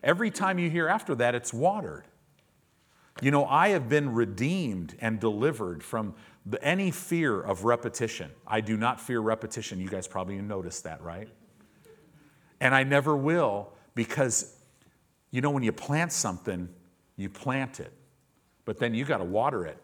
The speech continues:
all the time. All the time. That's why, you know, when we started the church,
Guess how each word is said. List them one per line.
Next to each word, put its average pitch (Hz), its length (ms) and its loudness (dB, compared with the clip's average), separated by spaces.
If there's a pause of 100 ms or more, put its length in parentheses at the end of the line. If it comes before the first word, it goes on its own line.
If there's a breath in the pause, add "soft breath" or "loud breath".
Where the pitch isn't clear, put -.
all 98 360 0
the 82 140 -10
time. 101 440 -10 (880)
All 117 300 4
the 98 120 -4
time. 82 380 -8 (220 loud breath)
That's 196 280 2
why, 156 200 4
you 135 160 0
know, 147 100 2
when 117 140 0
we 143 120 0
started 120 420 4
the 101 80 -2
church, - 580 0